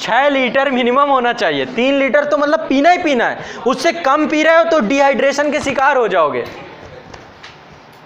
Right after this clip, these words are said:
लेकिन ये है कि हाँ, पानी पीने के बाद एक दूसरी पीड़ा आपको सताएगी, लेकिन वो चलेगा, वो कोई दिक्कत नहीं। वो body को पूरा क्या करेगी, देखो पानी क्या करता है, आपके body के अंदर जाता है, body की heat को निकाल के बाहर निकालता है,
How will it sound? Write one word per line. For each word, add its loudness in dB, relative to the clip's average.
लेकिन -2
ये 2
है 4
कि -2
हाँ, 0
पानी 0
पीने 0
के 0
बाद 4
एक 2
दूसरी -2
पीड़ा 0
आपको -2
सताएगी, -2
लेकिन -2
वो 4
चलेगा, 0
वो 0
कोई 0
दिक्कत -2
नहीं। -2
वो 2
body 0
को -2
पूरा 0
क्या -4
करेगी, 0
देखो 0
पानी 0
क्या 0
करता -2
है, 0
आपके -4
body 0
के 0
अंदर 0
जाता 0
है, 0
body 0
की -2
heat 0
को 0
निकाल 0
के 2
बाहर 2
निकालता -2
है, -6